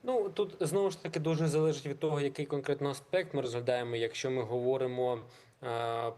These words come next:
про, знову ж таки, е, історію з потенційним балотуванням знову, або історію про, про мігрантів,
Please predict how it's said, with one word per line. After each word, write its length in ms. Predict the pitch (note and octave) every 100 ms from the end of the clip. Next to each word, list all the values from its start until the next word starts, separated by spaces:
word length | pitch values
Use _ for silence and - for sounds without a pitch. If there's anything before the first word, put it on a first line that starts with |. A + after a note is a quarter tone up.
| -
про, 500 | A#2+ B2 B2 A#2+ A#2 A#2+ B2+
знову 280 | A2+ B2 A#2+
ж 120 | -
таки, 420 | A#2 - A2+ G#2+ - - _ _
е, 560 | B2 A2 G#2+ G#2+ G#2+ G#2+
історію 440 | A#2 - C3 B2
з 40 | A2+
потенційним 640 | - - A2 - B2 A#2
балотуванням 680 | G#2+ A2 A#2 A#2 C3+ C3 B2
знову, 540 | A2+ B2+ B2 A#2 A#2
або 760 | B2 B2 G#2 A2+ A2 A#2 A2 G#2+ - - -
історію 760 | A2 - A#2 A2+ A2+ A2 G#2+
про, 520 | - A2 G#2+ G#2 G2+ G#2+ A2 A2
про 140 | - A#2+
мігрантів, 760 | A#2 A2 B2 C3+ B2+ B2 -